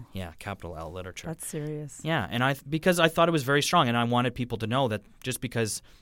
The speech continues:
Speaker 1: somebody lives in Edmonton or, you know, might have a day job and they work with you, it doesn't mean that they're not on evenings and weekends and all the other time that they have free aren't writing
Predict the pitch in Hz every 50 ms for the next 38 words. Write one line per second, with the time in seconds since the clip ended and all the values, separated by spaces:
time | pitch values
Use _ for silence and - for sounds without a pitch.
0 | - - - 127 120 117 113 104 101 107 113 110 107 107 101 101 101 107 113 104
1 | - 104 95 95 - 113 107 98 95 95 95 - - - - - - 113 107 104
2 | 98 95 92 95 110 113 110 113 104 104 95 104 110 110 113 107 113 104 101 98
3 | 104 98 95 98 90 95 107 113 113 - - - 104 101 107 107 - - 101 98
4 | 101 98 98 - - _ _ _ _ - 110 - 127 120 113 120 110 107 110 107
5 | 101 98 98 - 104 107 107 107 104 101 95 - - - - - - - - -
6 | - 104 107 101 101 101 120 117 113 107 113 110 101 107 101 104 110 117 113 113
7 | 104 98 101 95 101 98 98 101 101 101 98 107 117 117 - 104 95 95 98 92
8 | - 95 85 95 95 90 - - 107 101 98 95 92 - - - - - - -
9 | 107 117 104 104 110 107 104 101 101 98 98 95